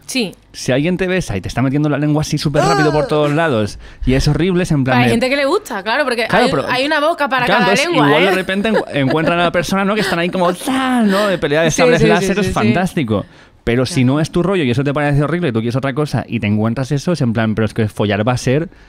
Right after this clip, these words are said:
Speaker 2: la muerte.
Speaker 1: Bueno, hay veces que, mira, que tú por insistencia, porque te ha molado mucho, ¿no?
Speaker 2: Sí.
Speaker 1: El tío,
Speaker 2: Dices,
Speaker 1: la
Speaker 2: "Bueno,
Speaker 1: tía.
Speaker 2: va".
Speaker 1: Bueno, bueno, yo creo que igual, si es que un poco los besos, a lo mejor,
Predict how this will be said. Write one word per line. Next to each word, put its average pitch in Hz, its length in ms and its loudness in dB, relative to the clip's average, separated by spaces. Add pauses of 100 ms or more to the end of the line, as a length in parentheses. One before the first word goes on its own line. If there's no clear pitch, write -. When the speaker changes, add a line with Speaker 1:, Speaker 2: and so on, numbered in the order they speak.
(240)
Speaker 2:
la 120 120 -6
muerte. 160 560 -2
Speaker 1:
Bueno, 226 180 0
hay 233 80 0
veces 359 260 -2
que, 285 100 -4
mira, 175 400 -4
que 214 100 -10
tú 247 140 -6
por 285 140 -4
insistencia, 247 600 -6
porque 208 220 -10
te 208 80 -8
ha 214 60 -4
molado 214 400 0
mucho, 170 400 -12
¿no? 208 140 -6 (200)
Speaker 2:
Sí. - 140 -2
Speaker 1:
El 175 260 -4
tío, - 140 -8
Speaker 2:
Dices, 123 160 2
Speaker 1:
la 117 40 2
Speaker 2:
"Bueno, 127 200 2
Speaker 1:
tía. 123 100 2
Speaker 2:
va". 165 180 -6 (520)
Speaker 1:
Bueno, 190 180 -8
bueno, 190 320 -6
yo 208 180 -6
creo 233 300 -4
que 220 80 -8
igual, 190 480 -8
si 226 140 -20
es - 20 -20
que - 100 -18
un 220 140 -6
poco 220 240 -10
los 175 180 -12
besos, 226 480 -10
a 208 40 -12
lo 202 80 -14
mejor, 208 260 -12